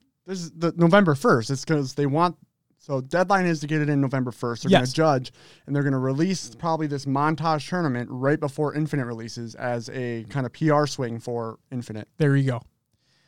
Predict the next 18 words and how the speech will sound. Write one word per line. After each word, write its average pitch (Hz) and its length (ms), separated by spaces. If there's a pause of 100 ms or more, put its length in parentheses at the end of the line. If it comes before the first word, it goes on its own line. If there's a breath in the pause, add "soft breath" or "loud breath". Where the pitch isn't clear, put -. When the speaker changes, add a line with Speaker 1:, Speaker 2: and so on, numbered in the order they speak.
(140)
Speaker 2:
Prizes, 240 460
first 262 260
place 240 220
takes 247 160
home 214 120
three 240 140
hundred 226 120
bucks, 208 260
second 220 380
a 170 80
hundred 165 320
fifty, 190 280
and 151 120
third 170 180
place 165 240
is - 80
fifty 143 240
dollars. 208 400